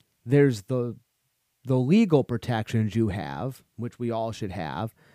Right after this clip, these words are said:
but your standard for any job, no matter what you are, is already higher. And again, for a principal, it's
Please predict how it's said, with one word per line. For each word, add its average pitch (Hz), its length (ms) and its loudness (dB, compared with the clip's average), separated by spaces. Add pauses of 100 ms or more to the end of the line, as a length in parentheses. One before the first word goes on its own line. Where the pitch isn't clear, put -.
(1300)
but 143 200 0
your 135 120 -2
standard 160 480 0
for 120 180 -6
any 226 200 4
job, 104 300 -4
no 123 60 -4
matter 120 240 -2
what 120 220 -6
you 120 180 -4
are, 120 220 -2
is 107 120 -8
already 113 280 -6
higher. 92 440 -8
And 151 100 -2
again, 117 320 -2
for 110 340 -8
a 98 160 -6
principal, 110 600 -2
it's - 260 -16